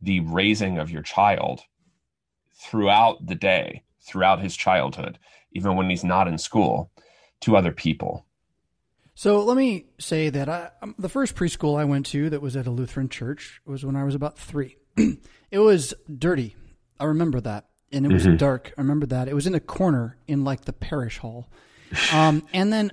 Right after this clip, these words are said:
Speaker 2: I think a year later, I was old enough to go to the official preschool at the church and school, which, uh, I did a lot of living at,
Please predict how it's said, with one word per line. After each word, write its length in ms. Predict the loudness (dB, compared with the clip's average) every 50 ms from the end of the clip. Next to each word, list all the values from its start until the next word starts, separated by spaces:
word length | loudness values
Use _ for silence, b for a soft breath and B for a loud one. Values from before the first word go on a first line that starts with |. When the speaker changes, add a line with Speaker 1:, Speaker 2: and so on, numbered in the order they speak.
| -4
Speaker 2:
I 60 | -6 -4
think 180 | -4 -4 -4
a 60 | -4
year 180 | -4 -2 0 0 2
later, 280 | 2 2 2 2 2 2
I 100 | 0 2
was 200 | 2 0 0 0
old 180 | -2 -2 0
enough 300 | 0 0 0 0 -2 -6
to 120 | -6 -6 -4
go 420 | -4 -4 -6 -4 -4 -6 -8 -10 -10
to 240 | -4 -2 -2 -2 0
the 100 | -2 -2
official 280 | -2 -2 -4 -4 -4 -6
preschool 520 | -4 -4 -6 -6 -4 -4 -4 -4 -4 -6 -10 -8
at 320 | -6 -6 -6 -6 -8 -12 b b b b b b b
the 140 | -2 -2 -2
church 400 | -2 2 2 2 2 2 -2 -4
and 180 | -2 0 0 0
school, 520 | -2 -4 -2 0 0 0 0 -2 -6 -8 -6
which, 380 | -6 -6 -6 -6 -8 -12 -10 -8
uh, 40 | -8 -6 -6 -6 -8 -6
I 260 | -6 -4 -4 -6 -6 -8 -6 -4
did 120 | -2 -2
a 40 | -2
lot 180 | -2 -2 -2
of 80 | 0 2
living 240 | 4 4 4 4 4
at, 220 | 4 2 0 -2